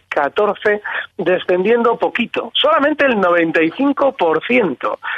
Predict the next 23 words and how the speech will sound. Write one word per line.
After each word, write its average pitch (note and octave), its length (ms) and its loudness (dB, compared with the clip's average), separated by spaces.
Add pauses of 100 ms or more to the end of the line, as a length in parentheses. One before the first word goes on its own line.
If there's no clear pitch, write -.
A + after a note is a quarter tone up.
(140)
desde F3 360 2
los F3 260 2
trece A3+ 360 2
cincuenta B3+ 600 0 (420)
hasta G3+ 460 0
cero C4+ 280 2 (200)
setenta. G3 840 2 (380)
A E3+ 120 0
partir D#3+ 300 -2
de D4 120 2
ahí, A#3 160 2
un G#3 100 0
chicharro F#3 400 0
de E3 60 2
este D#3+ 160 0
calibre C#3+ 400 2
que C#3 80 0
se - 80 -4
ha F3 60 -2
mantenido E3 340 2
lateral D3+ 340 2
desde C#3 280 0
entonces, G3 480 0